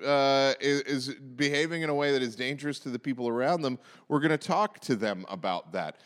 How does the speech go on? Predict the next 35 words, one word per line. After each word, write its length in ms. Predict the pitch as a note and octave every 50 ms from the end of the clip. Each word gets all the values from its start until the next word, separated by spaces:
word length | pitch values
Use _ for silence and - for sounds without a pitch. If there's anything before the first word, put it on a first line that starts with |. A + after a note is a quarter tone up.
| - _ -
And 100 | C3 C#3
we're 80 | D3 C#3+
gonna 180 | C3+ D#3 E3+
do 220 | D#3+ D3 F3+ F#3+ G3
it 300 | G3 G3 - - - C#3+
gently 680 | A#2+ A2+ C3 F3+ G3+ G3+ - C#3 B2 A2 G#2 G2+ -
in 120 | - A#2+ B2
a 40 | A#2
biblical 920 | G2 G2 C#3 D#3+ D#3 D#3+ E3+ E3 E3 - E3 D3+ D3 C#3+ C#3 C3+ - - - - - _ - -
and 160 | C3 C3 A#2
committed 600 | - D3+ C3 C3 C#3+ D3 D3 D3 D3 C#3 B2+ B2 - _ _ _ _ -
way. 600 | - B2 D3+ F3 E3+ D3+ B2+ A2 F#2 E2+ E2 D#2+ - _ _ _ _ _ _ _ _ _ -
I 100 | A#2+ B2+
commit 300 | - D#3 C#3+ D#3+ D#3+ -
to 80 | E3
resolve 480 | D#3+ D#3 B2+ A#2+ D3 D3+ E3 E3+ D#3+ -
conflict 480 | F3+ D#3+ D3+ D3+ C#3+ D3+ D3 C#3+ -
where 120 | C#3+ C#3 C3
it 60 | A#2+
arises 540 | B2 A#2+ C3 C#3 C#3+ D3 C#3 C#3 C#3 C3 C#3
with 100 | A#2+ B2
my 120 | B2 A#2+
fellow 280 | - - C#3+ D3 C#3+ C3+
covenant 320 | - D3 C3 C3 C3 A#2+
members 320 | B2 B2+ B2 A#2 A#2+ A2+ B2
in 60 | A2+
a 40 | G#2
biblical 440 | G2+ A#2 D3 C#3+ D#3 C#3 D#3 C#3
manner 240 | B2+ B2+ B2+ B2 B2
that 100 | A2+ A2+
moves 220 | A2 A#2 A#2 A2 -
towards 240 | - A2 A2 -
forgiveness 560 | - - G#2+ F#2+ A#2 C#3 B2+ C3 C3 A#2+ - -
and 200 | A2+ A2 G#2+ G#2+
reconciliation. 880 | A#2+ - C3 A#2 - - - G#2+ G#2 G2+ G2+ G2+ G2+ - - F#2+ F2+